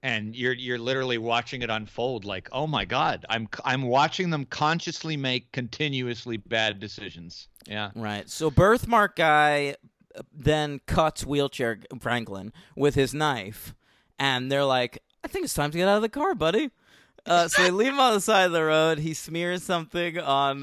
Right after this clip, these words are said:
Speaker 2: uh, the side of the car, which <laughs> may or may not be some sort of ritualistic symbol. I don't think anything really comes of that.
Speaker 1: I'll never explain.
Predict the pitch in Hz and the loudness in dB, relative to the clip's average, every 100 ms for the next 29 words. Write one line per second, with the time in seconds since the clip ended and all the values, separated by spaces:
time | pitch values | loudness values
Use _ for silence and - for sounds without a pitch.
0 | 143 131 127 127 127 131 131 151 143 135 | -4 2 2 4 0 -4 -4 2 2 2
1 | - 139 147 151 170 175 170 220 175 160 | 0 0 2 0 0 2 4 4 2 0
2 | 165 - 180 170 165 160 196 151 120 165 | -2 -2 -4 -4 -6 -4 -2 -2 -2 -4
3 | - 190 160 180 196 208 - 262 240 254 | -2 -4 -2 -2 -4 -10 -8 -10 -6 0
4 | 262 269 214 208 190 180 175 151 160 143 | 4 4 2 2 0 0 0 0 0 0
5 | 131 127 113 110 - 117 107 - - 131 | -2 -8 -8 -10 -6 -6 -6 -12 -2 0
6 | 123 139 139 _ 120 - - 107 101 98 | 2 2 2 _ -10 -10 -12 -8 -6 -8
7 | 101 | -10